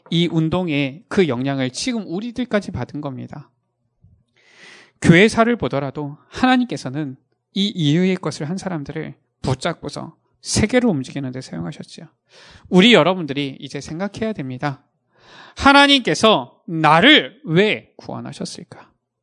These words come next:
왜 이 땅에 예수 그리스도를 보내오셨을까? 그렇다면 이제 우리는 무엇을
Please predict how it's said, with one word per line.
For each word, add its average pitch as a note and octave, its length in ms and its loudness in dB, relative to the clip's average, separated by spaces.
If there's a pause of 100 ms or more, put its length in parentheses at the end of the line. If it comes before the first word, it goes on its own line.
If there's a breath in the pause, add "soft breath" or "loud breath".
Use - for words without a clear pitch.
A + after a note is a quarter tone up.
(640 loud breath)
왜 G#3+ 420 6
이 A#3 220 -4
땅에 G#3 440 0
예수 A3 580 2
그리스도를 C#4+ 480 4
보내오셨을까? - 1000 -8 (520 loud breath)
그렇다면 C4 500 4
이제 A#3 440 2
우리는 G3 460 0
무엇을 D3+ 800 2